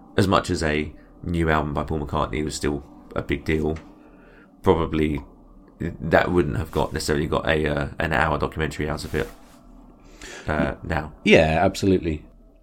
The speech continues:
Speaker 2: So I think it, it, it, it is selling him more than it's selling the album in general.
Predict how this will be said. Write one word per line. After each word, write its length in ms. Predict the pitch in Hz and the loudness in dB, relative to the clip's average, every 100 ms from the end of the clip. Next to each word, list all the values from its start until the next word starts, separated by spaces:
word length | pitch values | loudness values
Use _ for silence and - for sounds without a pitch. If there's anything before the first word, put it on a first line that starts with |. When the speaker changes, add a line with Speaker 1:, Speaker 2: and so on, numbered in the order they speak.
| _ | _
Speaker 2:
So 220 | - 135 | 2 8
I 140 | 135 175 | 8 8
think 400 | 185 170 - - - - | 6 2 2 -4 -18 -10
it, 360 | 101 82 107 - | -8 -4 -4 0
it, 160 | 120 | 0
it, 200 | - 131 - | 4 4 6
it 180 | 131 151 | 8 8
is 180 | 151 - | 8 8
selling 580 | 135 123 113 107 107 | 8 10 8 8 6
him 300 | 98 101 101 | 4 4 6
more 300 | 95 90 87 82 | 6 6 4 4
than 100 | 82 | 0
it's 180 | - | -2
selling 460 | - 85 80 78 78 | -2 0 0 0 0
the 180 | 80 73 | -2 -4
album 420 | 85 78 73 71 | -2 -2 -2 -4
in 140 | 71 | -4
general. 460 | 71 71 - 71 - | -4 -6 -8 -10 -12